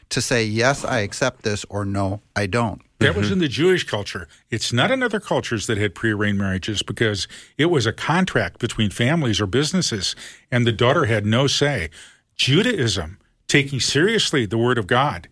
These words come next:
Speaker 2: that he created the male and female, did give that option to the
Speaker 1: Hmm.
Speaker 2: female, which is marvelous. And then in the New Testament, we go even further, where we talk about husband and wife.
Speaker 3: This, uh, question is probably our last one, is,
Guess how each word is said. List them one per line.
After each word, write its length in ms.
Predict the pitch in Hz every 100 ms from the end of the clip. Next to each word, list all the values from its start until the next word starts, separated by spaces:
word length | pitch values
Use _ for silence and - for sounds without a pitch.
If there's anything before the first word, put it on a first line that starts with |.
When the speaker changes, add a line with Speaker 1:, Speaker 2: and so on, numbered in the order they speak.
| _ _ -
Speaker 2:
that 80 | 123
he 60 |
created 280 | 113 135 120
the 40 | 110
male 220 | 120 117
and 100 | 101
female, 400 | 135 147 104 92 - - _ _ -
did 160 | 165
give 180 | 170 180
that 100 | 135
option 360 | 117 113 - 120
to 40 | 123
the 80 |
Speaker 1:
Hmm. 60 | 101
Speaker 2:
female, 380 | 131 139 98 82 _ -
which 200 | 123 120
is 200 | 113 - _
marvelous. 640 | - 120 135 175 113 107 - - - -
And 120 | 123
then 120 | 127
in 80 | 123
the 80 | 117
New 160 | 135
Testament, 480 | 170 180 151 - 139
we 80 | 120
go 180 | 117 120
even 180 | 107 104
further, 460 | - 196 190 104 - _ _ _ _ _ _
where 120 | - 123
we 100 | 117
talk 180 | 127
about 160 | 117 113
husband 320 | 143 131 123
and 80 | 110
wife. 300 | 117 92 - - _ _ _ _ - - - - - _ _ _ -
Speaker 3:
This, 220 | 139 - - -
uh, 260 | 123 113 113
question 380 | - 151 - 107
is 160 | 113 110
probably 320 | - 113 104
our 80 | 98
last 280 | 95 -
one, 240 | 123 110 95
is, 400 | 113 110 98